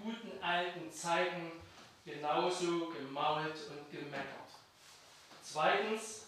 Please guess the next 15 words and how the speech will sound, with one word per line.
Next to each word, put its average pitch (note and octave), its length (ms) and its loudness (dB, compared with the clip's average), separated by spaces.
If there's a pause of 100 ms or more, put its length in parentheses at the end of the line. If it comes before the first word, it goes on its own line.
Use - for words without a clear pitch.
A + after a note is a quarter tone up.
(640)
nehmen B3 420 10
wir A#3+ 220 4
die G3+ 220 -6
derzeitige A3+ 800 4 (120)
tragische F#3 640 8
Lage A3 540 10
wirklich - 360 4
im - 180 -2
Ganzen A#3 560 2
ehrlich A3 500 2
wahr - 480 4 (580)
oder F#3 300 4
neigen A3+ 540 4
wir A3 220 4
dazu, G#3+ 560 -2